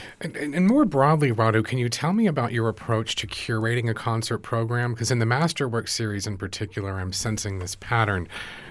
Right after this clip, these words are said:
where we start off with this great piece from a perhaps lesser-known contemporary composer, and I notice you've often chosen women composers who,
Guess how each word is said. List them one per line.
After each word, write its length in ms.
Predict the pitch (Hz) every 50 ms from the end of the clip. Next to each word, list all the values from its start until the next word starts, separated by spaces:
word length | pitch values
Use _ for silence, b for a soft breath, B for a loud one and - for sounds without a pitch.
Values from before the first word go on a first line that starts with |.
| B B -
where 140 | 117 117
we 120 | 101 101 101
start 400 | - - - - 156 151 165 151
off 240 | 135 120 117 - -
with 100 | 101 -
this 160 | 110 101 -
great 420 | - - 110 107 107 95 - -
piece 360 | - - 110 95 92 92 -
from 140 | - - 107
a 60 | 104 98
perhaps 560 | - 110 104 95 107 104 101 95 - - -
lesser-known 720 | - 120 117 120 120 120 - - 127 117 110 107 104 98
contemporary 720 | 95 - 110 98 - - 110 110 - 107 104 101 98 92 92
composer, 560 | - 113 110 - 113 113 110 - 107 101 92 B B B B B B B
and 120 | - 117 110
I 60 | 107
notice 260 | 113 117 107 104 -
you've 120 | 123 107
often 300 | 113 107 104 - 113 104
chosen 460 | 95 - 113 107 104 101 110 101 98 117
women 260 | 113 113 127 127 113
composers 640 | - - 107 - 104 95 92 92 101 107 104 -
who, 180 | - 110 104